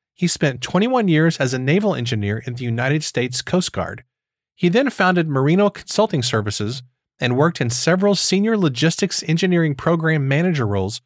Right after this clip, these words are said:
for military acquisitions, including Army Landing Craft and the Navy's Columbia submarine program.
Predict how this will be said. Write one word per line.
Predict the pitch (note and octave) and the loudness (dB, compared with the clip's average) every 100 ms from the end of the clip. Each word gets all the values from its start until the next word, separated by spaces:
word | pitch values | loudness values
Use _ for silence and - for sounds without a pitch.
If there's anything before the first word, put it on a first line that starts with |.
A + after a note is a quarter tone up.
| _ _ - | _ _ -4
for | D3 | 2
military | D#3+ A3+ F#3 - A2+ | 4 4 2 2 2
acquisitions, | A2 A2 G#2+ G2 - C#3+ D3 - _ _ _ _ | 0 0 -2 -2 -4 -8 -10 -12 _ _ _ _
including | D3+ C3 F#3 F3 C3+ | -8 -2 2 2 0
Army | B2+ D3+ G#3 G3+ | 0 0 2 2
Landing | D#3 D#3+ D#3 | 4 2 0
Craft | D3 D3 D3 F3 - _ _ _ | 2 2 2 -2 -12 _ _ _
and | A#2+ | -4
the | A#2+ | -2
Navy's | C3 C3+ D3+ - | 0 0 0 -2
Columbia | - B2+ D#3+ G3 C3 G2+ G#2+ - - | -2 0 2 2 0 -2 -4 -8 -6
submarine | - B2+ A#2 A2 | -2 0 0 0
program. | G2+ A2+ G#2 - | 0 -4 -4 -10